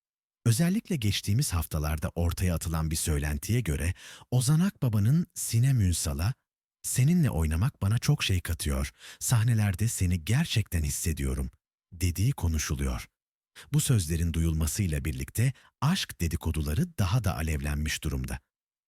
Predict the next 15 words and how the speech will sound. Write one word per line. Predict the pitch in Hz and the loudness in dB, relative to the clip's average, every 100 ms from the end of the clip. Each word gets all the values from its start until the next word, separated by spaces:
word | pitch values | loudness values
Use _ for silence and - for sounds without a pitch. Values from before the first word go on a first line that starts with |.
| _ _ | _ _
Tabii | - 214 196 | -2 2 2
ki | - 82 | 0 -2
bunların | 85 82 80 | 0 0 0
hepsi | 73 139 - - 76 - _ - | 0 0 0 -4 -6 -8 _ -2
magazin | 101 113 139 190 | 0 2 2 2
söylentisi, | 190 92 73 73 - - - 107 - _ - | 2 2 2 -2 -4 -6 -4 -2 -4 _ -2
doğrulanmış | 98 98 92 95 90 90 104 - | 2 4 4 2 2 0 0 0
değil, | 151 92 73 - _ | 0 0 -2 -14 _
sosyal | - 143 - 208 226 | -2 0 2 0 2
medyada | 175 107 90 82 | 2 2 0 -2
açılan | - - 76 73 76 - _ - | -4 -4 -4 -2 -4 -8 _ -10
"Gerçek | 90 120 139 - 175 185 110 | -2 2 0 0 0 0 2
mi, | 156 | 0
kurgu | - 101 92 80 | 2 0 2 0
mu?" | 71 69 | 0 -2